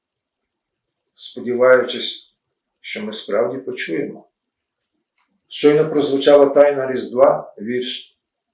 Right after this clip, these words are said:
із збірки, яку я тримаю в руках.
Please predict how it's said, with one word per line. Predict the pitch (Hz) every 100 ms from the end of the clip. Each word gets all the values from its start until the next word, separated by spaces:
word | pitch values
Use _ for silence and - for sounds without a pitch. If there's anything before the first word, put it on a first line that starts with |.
| _
із | 131 127 - -
збірки, | 104 104 131 131 135
яку | 120 113 123
я | 123
тримаю | 120 120 123 117 104
в |
руках. | 107 - 131 143 -